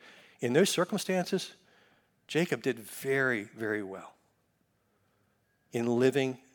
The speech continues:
godly character. Could you and I have done it? Here's the, what I know for certain, that if you were put in that situation by God's grace, you could. And this is what we need to know,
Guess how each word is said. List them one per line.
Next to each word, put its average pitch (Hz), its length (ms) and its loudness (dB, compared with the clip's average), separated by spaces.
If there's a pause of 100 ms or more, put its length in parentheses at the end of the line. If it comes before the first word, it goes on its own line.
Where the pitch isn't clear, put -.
(160)
godly 117 360 2
character. - 580 -10 (1080)
Could - 200 -10
you 131 80 0
and 123 80 2
I 123 100 0
have 123 140 -4
done 131 200 -2
it? - 200 -16 (1120)
Here's 151 300 0
the, 135 100 -6
what 127 140 4
I 120 100 6
know 123 160 -2
for 117 140 -6
certain, 107 360 -8 (1400)
that 127 160 0
if 120 140 -4
you 127 100 -2
were 131 100 2
put 135 220 0
in 135 220 -2 (160)
that 127 160 -2
situation 123 680 -2 (100)
by 107 120 0
God's 107 300 -2
grace, 110 280 -4
you 107 80 -10
could. 110 340 -14 (1040)
And 131 100 0
this 175 120 4
is 208 80 2
what 185 120 4
we 170 100 2
need 160 180 0
to 131 100 -2
know, 127 260 0